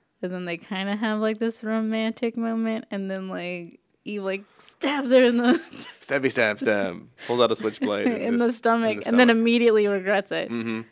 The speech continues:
Speaker 1: It's hilarious.
Speaker 2: "I'm trying to help you. Don't shoot me."
Speaker 1: <laughs>
Speaker 2: Yeah.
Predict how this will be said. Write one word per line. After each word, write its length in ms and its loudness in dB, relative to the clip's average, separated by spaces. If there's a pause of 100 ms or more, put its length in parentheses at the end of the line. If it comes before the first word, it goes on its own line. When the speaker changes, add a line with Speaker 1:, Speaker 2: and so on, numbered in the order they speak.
Speaker 1:
It's 180 -8
hilarious. 640 -2 (240)
Speaker 2:
"I'm 80 -10
trying 200 -6
to 80 -6
help 280 -2
you. 140 0
Don't 180 -2
shoot 260 -2
me." 260 -2
Speaker 1:
<laughs> 40 4 (800)
Speaker 2:
Yeah. 220 -6